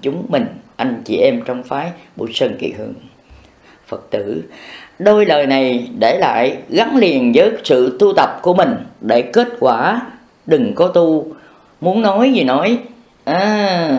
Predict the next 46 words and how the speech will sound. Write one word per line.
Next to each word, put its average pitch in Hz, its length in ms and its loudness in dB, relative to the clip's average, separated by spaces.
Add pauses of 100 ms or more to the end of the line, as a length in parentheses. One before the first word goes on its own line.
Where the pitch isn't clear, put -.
(380)
muốn 175 280 -2
sanh 208 320 0
chừng 135 140 2
nào 113 180 0
sanh, 185 300 -4
muốn 110 220 -6
diệt 151 160 2 (120)
chừng 131 200 -2
nào 123 120 2 (100)
diệt, 117 280 -4 (240)
tự 120 180 0
ta 135 120 -6
mình 123 200 -6
tạo 123 320 -2
ra, 147 100 -2
mình 123 140 -6
sanh 135 300 -8
ra. 135 140 -6 (640)
Đó. 135 280 -4 (340)
Rồi 147 140 2
mình, 120 300 0 (200)
mình 127 180 0
nên 147 160 2
dục 123 240 2
bỏ. 123 360 0 (480)
Đó, 190 80 -2
như 214 200 2
thế 220 240 0
đó. 254 100 2 (680)
Cũng 175 200 -2
như 220 80 0
mình 170 180 -4
trồng 139 200 0
nắm 226 240 2
cải 127 300 0
đó, 131 80 -4 (160)
tự, 135 280 0
tự 143 180 4
mình 156 200 0
rải 120 320 2
giống 214 260 0
là 202 80 0
mình 131 200 -2
không 127 220 -6 (120)
chăm 175 320 -2
sóc, - 340 -6